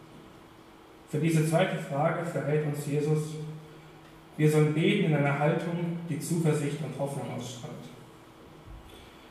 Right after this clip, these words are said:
Und Gott wäre nicht unser Vater, wenn er nicht auch für Frustration und Hoffnungslosigkeit eine Lösung hätte. Wenn wir ihn bitten, wird er uns seinen Heiligen Geist geben. Der Heilige Geist wird uns in der Not trösten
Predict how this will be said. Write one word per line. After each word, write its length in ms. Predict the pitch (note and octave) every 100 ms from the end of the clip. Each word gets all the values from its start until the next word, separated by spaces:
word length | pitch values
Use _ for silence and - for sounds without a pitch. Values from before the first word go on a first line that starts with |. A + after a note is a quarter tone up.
| - - - - -
Und 140 | D3 C#3+
Gott 240 | G3 D3+
wäre 220 | F3 F#3+
nicht 160 | F3+ D#3
unser 180 | D3+ D3+
Vater, 460 | - D#3 F3+ F3+ D#3
wenn 120 | D3+
er 80 | D3
nicht 140 | D3+ -
auch 80 | C3
für 120 | D3
Frustration 720 | D3 E3 - D3 D3+ E3 D#3+
und 100 | -
Hoffnungslosigkeit 840 | - C#3+ B2+ B2+ B2 - - -
eine 280 | - B2 B2
Lösung 220 | B2+ B2+ -
hätte. 180 | - - - - - - - - - - - - - - - - - - D#3
Wenn 160 | D#3+
wir 80 | D#3+
ihn 180 | D#3 -
bitten, 600 | G3 G3+ A#3 A#3+ - -
wird 140 | D#3 D3+
er 120 | C#3
uns 180 | C#3+ -
seinen 320 | C#3+ D3+ C#3+
Heiligen 380 | C#3 B2+ - A#2+
Geist 320 | B2 B2 -
geben. 260 | - - - - D2+ - - - - - - - - - -
Der 120 | C#3+
Heilige 340 | D#3+ F#3 F3 D3
Geist 340 | D#3 F#3+ -
wird 140 | D#3+ D#3+
uns 140 | D#3+
in 60 | D3
der 100 | C#3+
Not 320 | D#3 D#3+ -
trösten 460 | D3+ - - F#3+